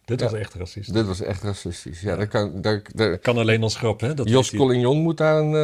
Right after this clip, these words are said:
Speaker 2: eh,
Speaker 1: Die
Speaker 2: een
Speaker 1: kan daar een puntje aan zuigen, ja.
Speaker 2: <laughs> Die, die m-, hij moet nu de krant uit, hè?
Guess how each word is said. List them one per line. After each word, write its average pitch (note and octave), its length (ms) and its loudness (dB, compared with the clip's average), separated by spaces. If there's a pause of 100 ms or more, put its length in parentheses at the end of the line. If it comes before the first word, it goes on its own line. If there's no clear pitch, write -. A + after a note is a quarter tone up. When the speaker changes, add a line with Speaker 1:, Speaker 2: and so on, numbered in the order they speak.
Speaker 2:
eh, C3+ 60 0
Speaker 1:
Die D3 100 2
Speaker 2:
een D3+ 60 -2
Speaker 1:
kan C#3+ 160 2
daar E3 140 4
een B2+ 140 0
puntje D#3 380 4
aan C#3+ 100 2
zuigen, D3+ 500 0
ja. A#2 240 -2
Speaker 2:
<laughs> D3 80 -4
Die, D3 180 0 (140)
die D3 240 0
m-, D3+ 560 -2
hij B2 160 -2
moet C#3+ 460 -2
nu D3+ 420 4
de C3+ 120 -2
krant D3+ 300 2
uit, F#2 320 0
hè? G3+ 80 -2